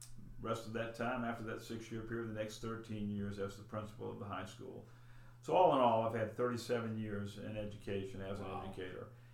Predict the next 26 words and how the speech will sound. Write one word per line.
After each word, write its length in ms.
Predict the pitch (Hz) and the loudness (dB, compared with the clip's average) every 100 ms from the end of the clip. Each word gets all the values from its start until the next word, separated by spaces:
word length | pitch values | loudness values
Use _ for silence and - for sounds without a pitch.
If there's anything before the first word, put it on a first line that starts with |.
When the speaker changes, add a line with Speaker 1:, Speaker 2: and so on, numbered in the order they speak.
| - - | -14 -6
Speaker 1:
in 120 | 107 | 2
both 280 | 117 113 - | 4 4 4
public 380 | 117 107 110 104 | 4 4 2 0
and 160 | 107 | 0
in 80 | 117 113 | 0 0
private 380 | 120 113 101 | 2 2 -2
schools. 440 | - 104 98 80 - - - - - - - | -6 -6 -6 -6 -12 -16 -20 -20 -20 -18 -8
Um, 440 | 92 98 95 98 101 - - - - - | -2 0 0 -2 -8 -14 -16 -14 -14 -6
and 120 | 110 110 | -2 0
I've 140 | 113 | 0
seen 480 | - 165 156 143 117 | 0 0 0 -2 -4
some 320 | - 104 104 - - - 123 | -4 -4 -4 -8 -16 -6 2
outstanding 540 | 131 - 127 123 120 | 2 4 2 2 2
programs. 480 | 120 107 104 101 107 | 4 4 2 0 0
And 80 | 135 | -2
when 100 | 180 | 2
you're 180 | 175 | 2
a 40 | - | 6
coach, 480 | 165 156 151 - 117 | 8 8 4 -4 -2
uh, 360 | 110 104 98 98 101 - - | 0 0 -2 -6 -8 -12 -10
you 100 | 117 | -4
know, 100 | 117 | -4
if 60 | 123 | -4
you 100 | 147 | 0
wanna, 260 | 135 117 104 - - - - - - - - - 104 | 2 2 0 -8 -14 -14 -16 -20 -20 -18 -18 -12 -4
uh, 240 | 101 | -4